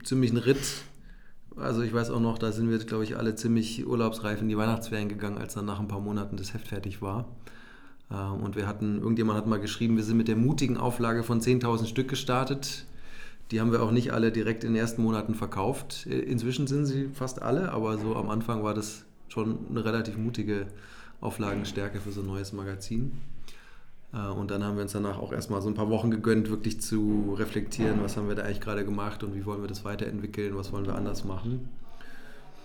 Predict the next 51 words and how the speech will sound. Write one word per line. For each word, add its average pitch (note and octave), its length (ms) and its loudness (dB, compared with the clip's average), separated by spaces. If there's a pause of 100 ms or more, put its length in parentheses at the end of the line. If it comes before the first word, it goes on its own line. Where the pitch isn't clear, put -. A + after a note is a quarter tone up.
(1080)
Und A#2+ 140 2
mit A2+ 120 6
dem G#2+ 120 2
zweiten A2 300 2
Heft, C#3 220 4
würde D#3 120 2
ich D3 80 -2
sagen, D#3 340 0 (360)
ist C#3+ 140 -4
dann C#3 140 2
auch C3 80 2
nochmal C3 260 4
ein A#2 60 2
ziemlich, - 500 -2
ziemlicher A#2+ 320 0
Sprung C#3 380 2
passiert. E3+ 580 -2
Wir B2 200 -2
haben B2 100 2
es B2 80 -2
seitdem A#2+ 260 2
immer B2 220 2
weiterentwickelt. C3 920 -2 (220)
Ähm, A#2 560 -2 (640)
aber G#2 200 -2
es G2+ 80 -4
ist - 40 -4
jetzt A2 180 -2
auch G#2+ 120 -4
kein A2 220 0
Heft A2 220 0
dabei, G#2+ 320 0
wo G#2+ 100 0
wir G#2 100 0
sagen, G#2 300 -2
„Oh, G#2 120 -2
das G2+ 220 -6
war G2+ 120 -4
jetzt G2 180 -4
irgendwie G2+ 240 -4
so G2 140 -4
eine F#2+ 180 -2
Jugendsünde, G#2+ 640 0
die G2+ 180 -4
würde G#2 180 -6
man G2 220 -4
jetzt G2 180 -8
niemandem G#2 300 -4
mehr G2+ 100 -4
zeigen G#2+ 340 -4
wollen.“ A2+ 340 -4